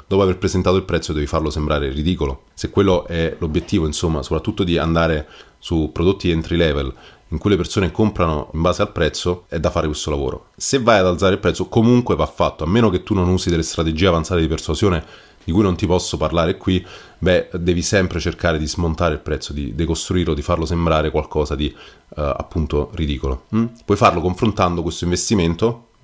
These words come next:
questi novantasette euro più iva, con altre cose su cui questa gente qui, questi piccoli produttori, spendono soldi di solito. Mm? E puoi farlo soprattutto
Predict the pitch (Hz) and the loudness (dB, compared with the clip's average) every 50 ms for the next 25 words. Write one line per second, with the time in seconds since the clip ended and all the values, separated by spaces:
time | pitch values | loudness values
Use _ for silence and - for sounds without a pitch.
0 | _ _ - 80 - - 76 76 78 76 73 82 76 - 87 - - 82 78 76 | _ _ -10 -8 -6 -4 -2 -2 -2 -2 -2 -2 -2 -4 -4 -2 -2 -2 -2 -4
1 | - - - 80 76 73 73 76 107 - - - - - - 107 107 98 - - | -4 -4 -4 -2 0 0 0 -2 -4 -6 -10 -20 -10 -4 -2 0 0 0 0 0
2 | 120 92 85 85 80 82 80 76 - - 92 85 73 67 - - - - - - | 0 0 0 0 0 -2 -6 -8 -6 -2 -2 0 0 -2 -4 -10 -20 -14 -10 -6
3 | - 85 76 92 87 82 - - - 82 76 73 - - 78 80 - 82 78 85 | -4 -2 0 0 -2 -2 -2 -2 -2 -2 -2 -2 -4 -6 -6 -2 -2 -2 0 0
4 | 85 82 - 80 73 73 - - - 80 78 73 73 73 - 120 90 69 69 67 | -2 -2 -2 -2 -2 -2 -2 -2 -2 0 0 0 0 0 2 2 2 0 -2 -4
5 | 71 - - 73 67 62 62 - _ _ - 95 107 110 - - - - - - | -4 -2 -2 -2 -2 -2 -6 -10 _ _ -6 -4 -4 -6 -8 -16 -20 -20 -18 -6
6 | 92 87 127 117 117 104 101 98 - 92 104 - - - 101 95 - 95 92 92 | -2 2 4 6 6 4 4 2 0 2 0 0 0 0 -4 -2 0 0 0 0
7 | 92 | 0